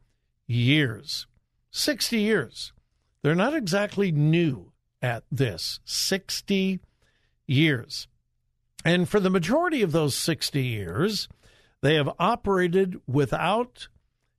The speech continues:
any interference from the state. In fact, for most of their existence, they have operated with the support of the state of New York.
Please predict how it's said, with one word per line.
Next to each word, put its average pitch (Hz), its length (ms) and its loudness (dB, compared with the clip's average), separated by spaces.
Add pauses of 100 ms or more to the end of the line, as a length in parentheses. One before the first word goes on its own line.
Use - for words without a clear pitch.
(100)
any 254 300 2
interference 156 960 0
from 135 280 0
the 120 120 2
state. 156 800 -2 (160)
In 143 220 2
fact, 190 640 0 (480)
for 185 120 2
most 247 380 2
of 226 80 0
their 160 220 2
existence, 151 800 0
they 185 220 2
have 147 160 2
operated 143 580 0
with 185 240 0
the 220 160 0
support - 920 -2 (480)
of 165 160 2
the 147 100 2
state 156 480 -2 (100)
of 131 440 0
New 139 180 6
York. 135 580 0